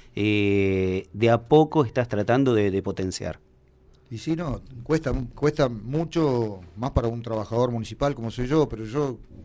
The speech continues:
Speaker 2: o sea, siempre tengo, eh, la suerte de, de tener buena gente, siempre al lado mío, que también me acompaña.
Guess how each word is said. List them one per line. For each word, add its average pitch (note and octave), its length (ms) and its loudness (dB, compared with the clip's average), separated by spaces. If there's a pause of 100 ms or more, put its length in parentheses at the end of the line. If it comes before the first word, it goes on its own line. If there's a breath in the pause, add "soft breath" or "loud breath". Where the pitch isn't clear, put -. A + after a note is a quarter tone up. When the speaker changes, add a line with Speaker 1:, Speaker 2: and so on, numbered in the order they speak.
Speaker 2:
o - 20 -12
sea, B2 200 2
siempre A#2+ 460 -2
tengo, A2 440 -4 (480)
eh, F2+ 380 -12
la F2+ 100 -10
suerte A#2 480 -2
de, F#2+ 320 -12 (880 soft breath)
de G#2+ 100 -10
tener A2+ 300 -6
buena A#2+ 260 -4
gente, C3+ 440 -4
siempre A2+ 480 -4
al A2 100 -4
lado A2+ 180 0
mío, A2 280 -6
que F#2 80 -12
también G#2 320 -8
me G2+ 80 -10
acompaña. G2+ 680 0